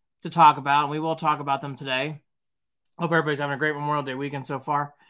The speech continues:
Weather's been beautiful across the country. It's been beautiful in Northeast Ohio. Hopefully you're getting your hot dogs, your hamburgers, all those kind of fun things, some good cocktails, or, you know,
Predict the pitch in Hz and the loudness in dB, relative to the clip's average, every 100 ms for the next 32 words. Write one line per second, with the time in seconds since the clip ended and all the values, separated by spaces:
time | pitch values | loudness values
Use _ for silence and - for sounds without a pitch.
0 | _ _ - 147 175 185 156 143 135 156 | _ _ -12 0 2 2 0 -4 -2 -2
1 | 143 135 160 156 151 127 147 143 147 135 | -2 -4 2 2 0 -6 -6 -6 -12 -12
2 | 127 139 151 139 131 139 139 139 120 107 | -10 -6 -6 -6 -6 -6 -6 -8 -8 -6
3 | 117 135 131 127 _ _ _ _ _ _ | 4 4 4 -2 _ _ _ _ _ _
4 | - 151 151 135 131 127 117 165 202 - | -2 0 0 -2 -4 -4 6 12 12 10
5 | 196 175 165 143 135 139 185 196 185 160 | 8 12 12 8 -6 0 2 4 2 2
6 | 165 151 139 - _ _ _ _ _ _ | 2 2 -2 -14 _ _ _ _ _ _
7 | _ 160 165 156 175 160 - 156 147 147 | _ -2 0 0 0 0 0 -2 -2 -4
8 | 147 143 139 131 123 113 - 170 165 - | -4 -4 -8 -10 -10 -10 8 8 8 4
9 | 165 160 151 143 160 214 202 190 170 170 | 0 4 2 2 -2 0 0 2 0 0